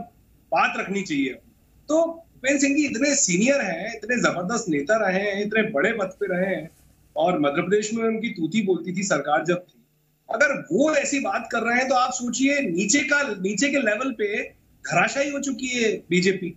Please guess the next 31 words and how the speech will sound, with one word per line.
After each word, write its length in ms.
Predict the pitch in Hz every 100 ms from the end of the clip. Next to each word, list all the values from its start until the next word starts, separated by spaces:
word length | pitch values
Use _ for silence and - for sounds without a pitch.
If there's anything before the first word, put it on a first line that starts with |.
| _
पूरे 160 | 262 285
तरीके 340 | 269 185 170
से। 120 | - - _ _ _ -
और 180 | 190 208
मुझे 180 | 180 247
ऐसा 160 | 254
लग 140 | 254 254
रहा 120 | 269
है 100 | 269
कि 400 | 269 269 214 -
हमारे, 580 | 156 175 220 233 202 - - _ 165
अ, 40 | 160 160 156 147 139 139 151 147 143 139 151 147 143
वरिष्ठ 320 | 180 196 208
पत्रकार 340 | 214 214 226
जी 100 | 233
ने 100 | 240
जिस 160 | 214 208
तरीके 260 | 226 214 247
से 100 | 240
बोला 260 | 214 220
है, 120 | 247
मुझे 140 | 240 254
लग 160 | 254
रहा 120 | 254 262
है 60 |
कि 100 | 269
मोदी 300 | 233 180 214
जी 120 | 254
के 120 | 262 269
लिए 220 | 262 262
भी 360 | 277 277 -